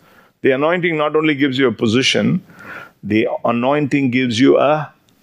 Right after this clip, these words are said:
responsibility. A heavenly responsibility over your life. God anointed Saul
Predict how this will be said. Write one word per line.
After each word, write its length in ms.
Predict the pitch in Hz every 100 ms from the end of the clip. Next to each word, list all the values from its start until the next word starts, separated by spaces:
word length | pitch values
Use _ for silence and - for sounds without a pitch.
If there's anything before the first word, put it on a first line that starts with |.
| - - -
responsibility. 1800 | 117 107 - - 143 156 135 - - 143 123 123 113 - 113 95 - - - - - - - _ _ -
A 120 | 98
heavenly 720 | - 113 135 160 185 190 202
responsibility 1200 | 170 143 - 139 147 123 113 104 110 110 120 139 - _ _
over 220 | - 98
your 140 | 101 101
life. 400 | - - - - - - - - - _ _ - - -
God 500 | 107 117 139 156 - - _ _ _ _ _ _ -
anointed 800 | 101 104 120 143 135 135 139 - _ -
Saul 680 | - - 127 127 104 101